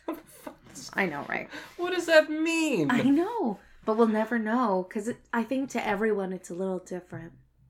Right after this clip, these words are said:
Speaker 1: Oh, of course it is.
Speaker 2: <laughs> In total, there are three hundred and fourteen staterooms, which I'm just gonna assume are rooms, and thirteen suites. Now, the most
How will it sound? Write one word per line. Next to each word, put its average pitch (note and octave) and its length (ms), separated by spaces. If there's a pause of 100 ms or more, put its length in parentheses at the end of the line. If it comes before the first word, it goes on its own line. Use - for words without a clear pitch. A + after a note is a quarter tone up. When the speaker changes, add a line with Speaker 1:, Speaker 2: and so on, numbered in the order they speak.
(560)
Speaker 1:
Oh, - 260
of A#3 160
course C#4 520
it D#3+ 100
is. F#3+ 720 (540)
Speaker 2:
<laughs> - 540
In A#3+ 160
total, C4 680 (220)
there G#3+ 180
are G#3 60
three B3 400
hundred D4+ 300
and C4+ 160
fourteen A#3+ 500
staterooms, G3 1080 (420)
which - 200
I'm F3 160
just F3 200
gonna D#3 180
assume D#3+ 300
are C#3+ 120
rooms, C#3+ 440 (420)
and G#3+ 180
thirteen A3 500
suites. G3 600 (720)
Now, G#3 480 (520)
the G#3+ 120
most A3+ 800